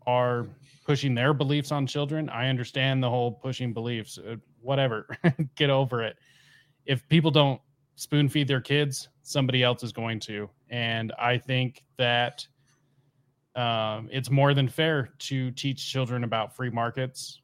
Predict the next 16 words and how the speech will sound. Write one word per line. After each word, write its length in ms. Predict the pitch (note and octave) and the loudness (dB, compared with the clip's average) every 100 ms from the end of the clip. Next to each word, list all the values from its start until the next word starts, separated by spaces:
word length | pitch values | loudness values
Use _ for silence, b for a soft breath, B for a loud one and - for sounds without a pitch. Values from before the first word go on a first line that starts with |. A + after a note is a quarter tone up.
| _ | _
and 140 | A#2 A2+ | -8 -6
the 60 | |
fact 340 | A2 A#2+ A#2+ - | 0 0 0 -2
that 260 | A#2 A2+ | -2 -2
you 200 | A#2+ B2 | -4 -2
own 320 | A#2 A#2 A2+ G#2+ _ - | 0 0 -2 -6 _ -12
yourself, 480 | A#2 - C3+ D3 - _ _ _ - | -6 2 2 2 -4 _ _ _ -8
and 360 | A2+ A2 A2 | -6 -4 -6
anybody 420 | A#2 A#2 A2 A#2 | -4 -4 -2 -4
trying 240 | A2+ A#2+ A#2 | -2 -2 -2
to 40 | |
violate 480 | G#2+ A2 A2+ A2+ A#2 | 2 2 4 0 -4
that 320 | B2+ B2+ D3 | -2 -2 -2
is 320 | A#2+ A#2 A#2+ A#2 | -4 -4 -4 -4
an 120 | B2 | -2
authoritarian. 760 | B2+ C#3+ C#3+ E3 G3 A2+ G#2+ | 0 0 2 4 2 0 -4